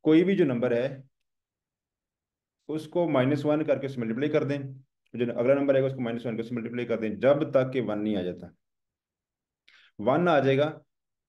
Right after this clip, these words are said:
तो वन is the base condition, ठीक है जी। जब से वन आएगा, तो हम वहाँ पे रिकर्सिव को break कर देंगे। अ, और एक और चीज़ है, रिकर्सिव, जो ज़ीरो का जो factorial होता है, वो हमेशा से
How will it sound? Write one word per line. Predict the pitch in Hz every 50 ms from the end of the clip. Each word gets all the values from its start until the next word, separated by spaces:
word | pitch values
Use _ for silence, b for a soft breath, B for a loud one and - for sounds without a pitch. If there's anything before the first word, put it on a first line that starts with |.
| _ _ _ _ _ _ _ _ _ _ -
तो | 120
वन | 120 135 147 160
is | 156
the | 160 151
base | 127 120 120 113
condition, | - 120 104 98 98 - - - _ _ -
ठीक | 131 135
है | 151 156
जी। | - 151
जब | 131 131 104 123 127 127
से | - - 151
वन | 135 139 147 151
आएगा, | 143 139 131 135 131
तो | 131
हम | 127 120
वहाँ | 123 - 110
पे | 113 123 127 131 131 127 - _ _ _ - -
रिकर्सिव | 110 107 117 113 131 117
को | 123 117
break | 104 95 95 -
कर | 98 90
देंगे। | 90 92 90 87 - - _ _ _ _ _ _ _ _ _ -
अ, | 120 120 120 117 113 117 - - - -
और | 143 135 139
एक | 139 143 143
और | 160 156 -
चीज़ | 151 147 156
है, | 156 151 147 143 - - - - - B B B B
रिकर्सिव, | 127 127 127 131 135 131 - - - 131 127
जो | 117 131 135 123
ज़ीरो | 107 104 110 120 131 143 147
का | 160 160
जो | 156 156
factorial | - 135 127 127 139 139 139 143
होता | 135 131 135 131
है, | 120
वो | 120 127 147 151 -
हमेशा | - 117 110 110 - 123
से | 123 - 156 185 202